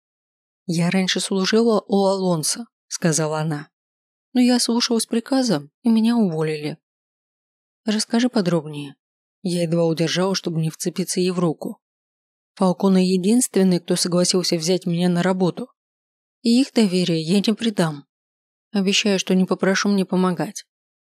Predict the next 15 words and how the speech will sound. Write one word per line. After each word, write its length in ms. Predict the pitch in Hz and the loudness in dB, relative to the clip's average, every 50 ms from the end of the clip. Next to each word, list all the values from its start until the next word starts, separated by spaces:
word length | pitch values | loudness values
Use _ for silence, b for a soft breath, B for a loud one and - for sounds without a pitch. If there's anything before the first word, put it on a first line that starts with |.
| _ _ | _ _
Я 200 | - 165 165 170 | -4 -2 0 0
даже 220 | 156 185 170 190 | 2 2 0 0
подняла 340 | - - 160 180 180 185 180 | -2 -2 0 0 0 0 0
правую 400 | - 190 175 180 180 190 202 214 | 0 0 0 0 2 2 2 2
руку, 400 | 208 190 156 - - 220 226 - _ | 2 2 2 0 -4 -8 -8 -8 _
как 220 | _ - 196 - _ | _ -10 -10 -8 _
при 160 | - 220 214 | -2 -2 0
клятве. 540 | - - 202 160 139 135 - - 160 - - _ _ _ _ _ _ _ _ _ _ _ | 0 0 0 0 0 -4 -6 -8 -10 -10 -10 _ _ _ _ _ _ _ _ _ _ _
Просто 440 | _ 202 196 202 202 196 - - 175 | _ 0 0 2 0 0 -2 -2 -2
поговорить. 760 | - - 180 160 175 175 185 190 190 190 165 139 - - - _ _ | -2 -4 -2 0 0 0 2 2 0 0 -2 -4 -8 -14 -20 _ _
Уверена, 520 | - 185 185 180 190 180 170 175 175 170 170 | 0 2 4 4 4 4 4 2 2 2 0
Алонсо 380 | 170 180 208 220 220 - - | 0 0 0 0 0 0 0
уволил 400 | 185 165 160 170 175 175 160 156 | 0 0 0 0 0 0 0 -2
тебя 240 | - - 170 160 165 | -4 -4 -2 -2 0
несправедливо». 880 | 165 170 170 - - 196 196 202 226 247 214 214 190 156 131 143 - | 0 -2 -2 -2 -2 0 0 0 0 0 2 2 2 0 0 -6 -12